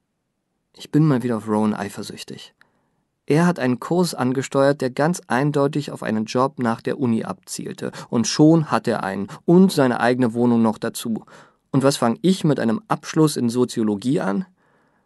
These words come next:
Ich brauche erst mal eine Pause vom Studieren. Was soll bloß aus mir werden? Achtundzwanzigster April. Ich schreib jetzt den Brief an Amelia. Hier ist er.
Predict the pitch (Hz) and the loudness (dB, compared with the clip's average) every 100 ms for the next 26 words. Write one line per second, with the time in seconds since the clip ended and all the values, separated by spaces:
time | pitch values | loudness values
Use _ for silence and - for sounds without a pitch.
0 | _ _ _ _ _ - - - - _ | _ _ _ _ _ -20 -20 -20 -20 _
1 | _ - - 117 120 107 117 104 101 101 | _ -16 -8 -4 -4 -4 -4 -4 -6 -8
2 | - 113 107 98 101 - 57 - - - | -2 0 0 -8 -10 -10 -12 -16 -16 -18
3 | _ _ _ _ _ _ _ _ _ _ | _ _ _ _ _ _ _ _ _ _
4 | _ - 127 - 139 135 151 151 143 131 | _ -16 -10 -2 0 2 0 0 0 0
5 | 143 151 104 107 _ _ _ _ _ _ | 0 -4 -6 -12 _ _ _ _ _ _
6 | _ _ _ _ _ _ _ _ _ _ | _ _ _ _ _ _ _ _ _ _
7 | _ _ _ _ _ _ _ _ 120 117 | _ _ _ _ _ _ _ _ -4 -2
8 | 113 101 95 - - - - - _ _ | -4 -6 -10 -12 -16 -14 -16 -18 _ _
9 | _ _ _ _ _ _ _ _ _ _ | _ _ _ _ _ _ _ _ _ _
10 | _ _ _ _ 147 - - 127 - 123 | _ _ _ _ -2 -2 -2 -2 0 -2
11 | - 117 110 110 110 110 107 104 104 101 | -2 0 0 0 -2 0 -2 0 0 -2
12 | 98 92 95 _ _ _ _ _ _ _ | -2 -6 -10 _ _ _ _ _ _ _
13 | 123 117 - 123 107 | -4 -4 -6 -12 -12